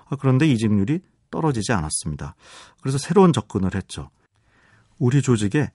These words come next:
강점을 찾아보자 한 것입니다. 나간 사람의 이유를 찾는 것이 아니고 안 나가고 만족스럽게 다니는 직원들에게서 강점을 탐구한 것이죠. 그리고 그 강점을 더 강화했습니다. 어, 그랬더니 의외로 이직률이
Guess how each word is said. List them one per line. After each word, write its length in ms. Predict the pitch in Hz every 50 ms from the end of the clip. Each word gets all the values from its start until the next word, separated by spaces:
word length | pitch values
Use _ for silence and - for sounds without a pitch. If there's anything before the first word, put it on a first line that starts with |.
| _ _ -
강점을 520 | - - 90 92 92 - - 110 131 165 165
찾아보자 460 | - - 139 147 123 107 95 - 90
한 140 | 95 123 117
것입니다. 560 | 107 107 - - 78 73 71 69 69 - - _ _ _ _ _ _ _ _ _ _ _
나간 360 | - - 82 90 90 117 131 131
사람의 380 | 127 127 120 117 117 117 104 95
이유를 300 | 95 98 101 101 101 92
찾는 280 | - - 104 98 98
것이 220 | 92 92 - - 95
아니고 380 | 80 78 78 80 123 143 170 - _ _ _ _ _ - - _
안 260 | - 87 87 92 101
나가고 420 | 104 104 101 92 90 95 135 147 131
만족스럽게 760 | - - 85 90 98 104 123 - - - 120 - - -
다니는 460 | - - 87 85 87 104 131 131 87 - _ _ _ _ _ _ _ _ _ _
직원들에게서 760 | - - - 95 127 147 147 127 113 98 87 92 - - -
강점을 580 | - - - 92 92 - - 98 104 131 151 170 - _ _ _ _
탐구한 540 | - - 175 170 165 143 139 110 85 76
것이죠. 360 | 78 78 - - - - 69 - _ _ _ _ _ _ _
그리고 240 | - 113 113 127 120
그 120 | - 127
강점을 520 | 110 - 92 90 92 - - 104 120 151 175 - _ _ _ -
더 120 | - 110
강화했습니다. 800 | - - - 104 120 131 117 101 - - 92 87 82 82 73 - _ _ _ _ _ _ _
어, 140 | - 143 139
그랬더니 420 | - 139 147 143 - 156 147 143
의외로 440 | 131 117 107 107 113 135 139 101 - _ _ _ _ _ _
이직률이 640 | 143 139 135 139 147 135 117 98 87 98 90 76